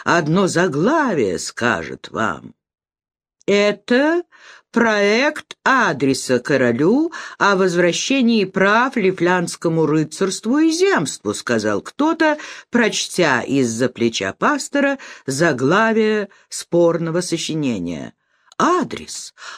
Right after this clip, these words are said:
адрес", повторяли в толпе. "О правах давно забытых", произнес кто-то.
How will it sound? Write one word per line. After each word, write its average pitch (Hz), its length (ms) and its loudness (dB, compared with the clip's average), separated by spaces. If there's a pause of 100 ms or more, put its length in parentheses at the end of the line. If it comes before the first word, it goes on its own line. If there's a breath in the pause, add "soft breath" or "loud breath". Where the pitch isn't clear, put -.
(140 loud breath)
адрес", 269 720 0
повторяли 95 560 -6
в - 80 -20
толпе. 85 520 -8 (380 loud breath)
"О 95 200 2
правах 185 640 0
давно 190 440 2
забытых", 170 880 0
произнес 95 640 -6
кто-то. - 520 -16